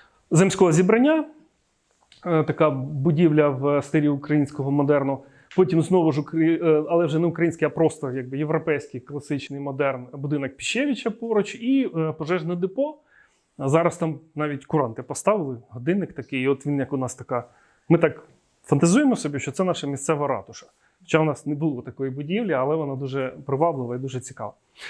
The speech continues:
Ну от з такої розминки трошки, да, із таких образів ми почнемо говорити про Олександрію, якій, е, небагато, немало, але триста років.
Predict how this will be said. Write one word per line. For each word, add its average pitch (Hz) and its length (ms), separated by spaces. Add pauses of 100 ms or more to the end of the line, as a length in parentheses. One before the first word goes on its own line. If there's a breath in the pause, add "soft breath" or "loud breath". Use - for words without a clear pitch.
(380 loud breath)
Ну 240 100
от 240 140
з - 120
такої 214 320
розминки 208 480
трошки, 156 400
да, 190 240
із 151 160
таких 160 360
образів 147 440
ми 143 100
почнемо 196 500
говорити 160 580
про 180 520 (180)
Олександрію, 190 560
якій, 175 480 (300)
е, 151 260 (160)
небагато, 160 540
немало, 208 320
але 170 160
триста 165 400
років. 135 300